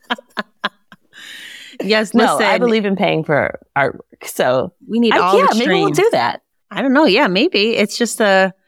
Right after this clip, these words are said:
Speaker 1: idea. I
Speaker 2: You
Speaker 1: heard
Speaker 2: can give me a
Speaker 1: someone, someone was
Speaker 2: referral.
Speaker 1: doing that. Yeah. You know, I was, I was hearing somebody was doing that when they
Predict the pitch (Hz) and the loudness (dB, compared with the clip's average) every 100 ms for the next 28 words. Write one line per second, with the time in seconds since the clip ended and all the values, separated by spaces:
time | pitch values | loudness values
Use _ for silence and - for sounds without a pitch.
0 | _ _ _ _ _ - 185 190 147 190 | _ _ _ _ _ -8 -4 -4 -4 0
1 | 226 175 185 214 _ _ - 196 214 254 | 2 4 2 -2 _ _ -4 -2 2 2
2 | 262 254 247 233 208 190 180 190 151 156 | 4 4 4 2 0 0 0 2 0 -2
3 | 202 226 202 165 165 - 214 339 185 160 | 0 0 0 0 -2 -2 0 2 2 -2
4 | - _ _ _ 233 240 214 202 233 240 | -4 _ _ _ 0 2 2 2 0 0
5 | 233 - 208 208 233 247 - 233 196 190 | -4 -2 0 2 2 2 2 0 2 2
6 | 180 160 185 180 180 175 170 170 170 175 | 0 -2 -2 0 0 0 -2 -2 -2 -2
7 | 170 | -2